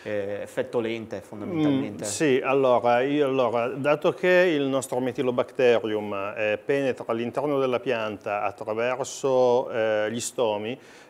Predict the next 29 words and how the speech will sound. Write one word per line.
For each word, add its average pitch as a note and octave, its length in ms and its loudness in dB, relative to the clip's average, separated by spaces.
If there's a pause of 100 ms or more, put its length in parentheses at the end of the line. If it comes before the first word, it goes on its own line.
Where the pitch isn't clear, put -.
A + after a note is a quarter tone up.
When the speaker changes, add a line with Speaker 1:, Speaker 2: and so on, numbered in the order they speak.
Speaker 2:
eh, A#2 360 2
s-, - 160 -8 (180)
consiglio, A#2 840 0
eh, G#2+ 720 -6
un, A#2 720 -6 (440)
consiglio C3+ 460 -6
assolutamente C3+ 720 -4
di B2 80 -2
applicarlo A2+ 560 -2
o B2 60 0
nelle C#3 240 -4
prime B2+ 260 -6
ore A2+ 220 -8
del A2 100 -8
mattino, C3+ 680 -8
quando G#2+ 240 -4
gli G#2 80 -8
stomi A#2 280 -4
sono A#2 220 -8
aperti, G#2 500 -6
o A#2 100 -4
la A2 100 -2
sera, G2 260 -10 (120)
sempre G2+ 360 -10
quando G2 240 -6
gli F#2+ 100 -12
stomi F#2 280 -14
sono G2 220 -18
aperti. - 440 -16